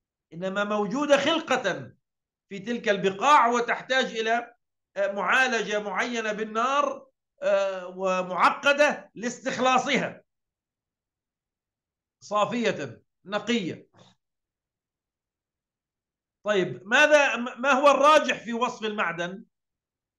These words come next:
الراجح حقيقة والله أعلم ما ذهب إليه الحنابلة في أن المعدن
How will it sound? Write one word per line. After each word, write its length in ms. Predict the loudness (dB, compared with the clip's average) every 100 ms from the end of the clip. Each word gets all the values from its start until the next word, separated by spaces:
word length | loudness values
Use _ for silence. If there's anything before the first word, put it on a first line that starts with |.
| -6
الراجح 480 | 2 6 6 4 -2
حقيقة 520 | -2 -4 -10 -2 0
والله 500 | 2 0 -2 -2 -2
أعلم 500 | -2 -2 -4 -6 -12 _ _ _ _ -6
ما 180 | -4
ذهب 280 | 2 2 2
إليه 360 | -2 -4 -4 -4
الحنابلة 680 | -4 -4 -4 -6 -8 -14 _ _ _ _ _ _ _ _ _ _ -14
في 200 | -10 -6
أن 140 | -2
المعدن 760 | 2 4 4 4 2 2 -6